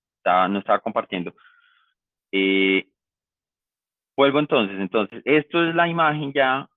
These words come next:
satelital, la que, la misma que nos mostraba ahorita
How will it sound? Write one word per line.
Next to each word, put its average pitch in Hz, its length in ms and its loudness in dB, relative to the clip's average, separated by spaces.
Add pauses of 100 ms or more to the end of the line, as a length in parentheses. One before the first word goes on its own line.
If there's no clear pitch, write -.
satelital, 120 680 -6
la - 140 -12
que, 71 680 -16
la 80 360 -6
misma 87 260 -6
que 110 120 -12
nos 107 100 -6
mostraba 95 320 -2
ahorita 90 960 -4